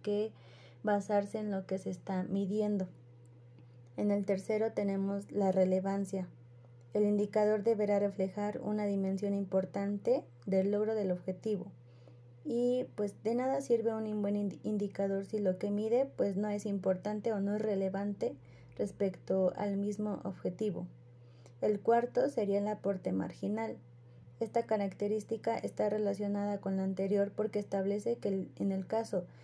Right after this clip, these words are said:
de que exista más de un indicador para el desempeño en determinado nivel de objetivo, pues el indicador debe prever la información adicional importante en comparación con los otros indicadores. Eh,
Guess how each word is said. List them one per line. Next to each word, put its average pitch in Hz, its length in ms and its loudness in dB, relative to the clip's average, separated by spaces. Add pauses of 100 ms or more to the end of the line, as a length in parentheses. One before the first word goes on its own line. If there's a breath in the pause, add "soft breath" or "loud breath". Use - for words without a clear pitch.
(240 loud breath)
de 202 140 -2
que 202 80 -2
exista 196 500 -4
más 214 300 0
de 254 100 8
un 247 160 2
indicador 214 680 0
para 214 260 0
el 208 80 0
desempeño 208 720 -2
en 233 80 -2
determinado 196 640 0
nivel 202 480 0
de 202 80 2
objetivo, 214 560 -2
pues 208 220 -4
el 190 100 -2
indicador 196 600 2
debe 202 240 0
prever 196 560 2 (720 loud breath)
la 208 80 2
información 196 600 0
adicional 196 680 0
importante 214 880 0 (160)
en 208 120 0
comparación 190 760 0
con 214 200 -4
los 190 180 -2
otros 190 340 -2
indicadores. 208 880 0 (1300 loud breath)
Eh, 226 640 2